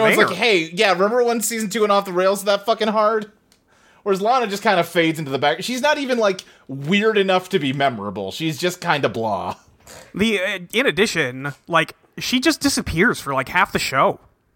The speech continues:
Speaker 1: That's also true. She's not in it very much.
Speaker 2: Yeah, she's not in it, and then she comes back for this end part because they need someone to fuck Dick Tremaine? Question mark?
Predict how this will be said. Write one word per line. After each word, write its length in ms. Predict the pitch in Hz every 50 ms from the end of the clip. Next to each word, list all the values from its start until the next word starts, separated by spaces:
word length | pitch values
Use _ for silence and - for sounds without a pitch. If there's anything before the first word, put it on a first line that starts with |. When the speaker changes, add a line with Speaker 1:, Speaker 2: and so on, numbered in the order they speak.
| _ _ _ _ _ _ _ -
Speaker 1:
That's 220 | 156 196 202 202
also 220 | 233 208 - 185 160
true. 240 | - - 156 123
She's 180 | 107 - 147 139
not 240 | 160 160 165 170 165
in 160 | - 143 135
it 140 | 123 117 101
very 280 | 104 110 101 101 104 104
much. 80 | 104 110
Speaker 2:
Yeah, 140 | - 104 -
she's 260 | - - 196 175 175
not 180 | 196 240 190
in 80 | 165 170
it, 80 | 175 180
and 100 | 156 165
then 60 | 170
she 120 | - 185 156
comes 200 | 185 190 170 139
back 240 | - 147 156 170
for 120 | - 190 151
this 160 | 147 143 - -
end 280 | 143 147 156 170 165
part 280 | - - 143 120 - -
because 280 | 143 143 143 156 143 135
they 120 | 143 143
need 200 | 139 151 156 143
someone 240 | - 175 165 160 143
to 60 | 139
fuck 340 | - - 135 139 147 - - _ -
Dick 200 | - 139 170 -
Tremaine? 580 | - - 143 131 123 151 220 311 - 339 302 - _ _ _ _ _ _ _ _ _
Question 340 | - - 240 302 - 370 359
mark? 360 | 370 359 - 185 151 139 -